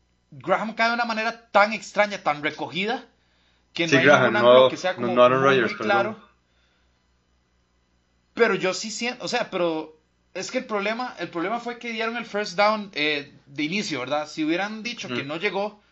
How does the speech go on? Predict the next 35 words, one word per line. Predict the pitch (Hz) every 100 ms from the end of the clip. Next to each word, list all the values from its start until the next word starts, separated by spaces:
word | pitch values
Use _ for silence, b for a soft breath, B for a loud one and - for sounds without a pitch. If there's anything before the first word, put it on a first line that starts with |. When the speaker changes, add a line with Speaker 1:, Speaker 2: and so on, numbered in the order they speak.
| _ _ _ _ _ _ _ _ _ _ _ _
Speaker 1:
eh, | 170
no | 160
hubieran | 175 220 180
podido | 202
revocar | 220 202 156 202
y | 208
decir, | 202 208
"Ah, | 262
no, | 262
sí | 247 220
llegó". | 226 254 233 - _ _ _ _ _ _
Así | 151 147 - 208
de | 220
ta-, | 220
ya | 185 202
está | 196 214 214 -
dicho | 147 165 180 190 190 175 151 151
todo | 175 190
esto, | 202 190
yo | 165
sí | 170
creo | 170 175 180
que, | 143 - _
que | 135 123 -
quedó | 127 135
corto | 151 151 139
Graham, | 151 165 185 175 _ _ _ _ _ _ _ _ _ -
que | 165
por | 151
cierto | 139 160 185
tuvo | 185
un | 185 175
muy | 185
buen | 165 180
partido, | 180 - 180 208 220